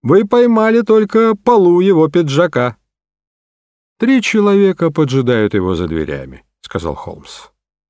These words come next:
«Ах, вот как! Чисто сработано! Поздравляю вас!»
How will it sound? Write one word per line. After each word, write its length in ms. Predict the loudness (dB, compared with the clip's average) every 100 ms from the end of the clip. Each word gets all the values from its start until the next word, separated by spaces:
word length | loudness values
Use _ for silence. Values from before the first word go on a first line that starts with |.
| _ _ _ _ _
«Ах, 260 | -12 -10
вот 340 | -10 -4 -4 -6
как! 540 | -18 -20 -20 -20 -20 _ _ _ _ _ _ _ _ _
Чисто 540 | -2 0 -2 -6 -6
сработано! 760 | -4 -2 0 0 0 0 0 -4 _ _ _ _ _ _ _
Поздравляю 840 | -6 -4 0 0 2 2 2 0 0
вас!» 380 | -2 -6 -20